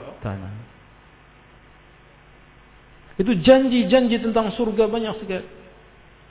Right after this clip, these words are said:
Di antaranya di surga ada orang yang berhubungan suami istri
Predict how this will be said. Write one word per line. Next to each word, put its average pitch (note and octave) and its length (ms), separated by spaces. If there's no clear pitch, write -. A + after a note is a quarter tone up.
Di G#3+ 80
antaranya B3+ 480
di B3 240
surga B3 400
ada A#3 160
orang A#3 240
yang A3+ 160
berhubungan A3 640
suami A#3 480
istri C4+ 640